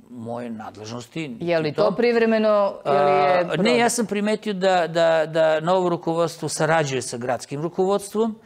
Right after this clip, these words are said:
Speaker 2: Mhm.
Speaker 1: i da zajednički, ovaj, istražuju,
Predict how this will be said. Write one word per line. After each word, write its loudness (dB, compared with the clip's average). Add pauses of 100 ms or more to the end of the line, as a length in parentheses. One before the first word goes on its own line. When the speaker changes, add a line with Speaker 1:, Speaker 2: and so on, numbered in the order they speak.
(140)
Speaker 2:
Mhm. -16
Speaker 1:
i 0
da 0
zajednički, 0
ovaj, 0
istražuju, -2